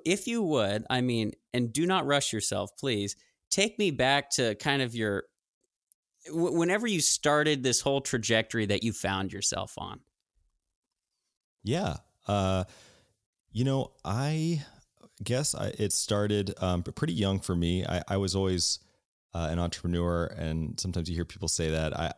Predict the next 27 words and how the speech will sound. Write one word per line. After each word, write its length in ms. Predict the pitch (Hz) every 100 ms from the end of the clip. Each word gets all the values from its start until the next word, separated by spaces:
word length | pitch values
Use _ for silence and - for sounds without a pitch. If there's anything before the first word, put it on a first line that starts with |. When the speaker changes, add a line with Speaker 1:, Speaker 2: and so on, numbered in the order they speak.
| _ -
Speaker 2:
I 60 | 90
really 280 | 95 113
do 180 | 90 92
feel 220 | 85 98
like, 340 | 87 82 82 - -
um, 460 | 80 78 78 80 - _ _ _ _ -
I 100 | 90
knew 220 | 90 85
from 200 | - 78
very 280 | 87 85 -
early 260 | 85 82
on 240 | 80 80 78
that 160 | 78 80
a, 280 | 78 76 - _ _ _ _ _ _ -
a 120 | 85
normal 340 | 87 90 87
job, 420 | 80 87 80 80 80
if 160 | -
you 80 | 85
will, 400 | 82 78 78 - _ -
um, 500 | 80 76 73 73 87 _ _ _ _ -
just 260 | 92 -
didn't 360 | 90 85 85 -
sit 420 | - - - 90
well 260 | 87 85 80
with 160 | 82
me. 380 | 82 82 78 78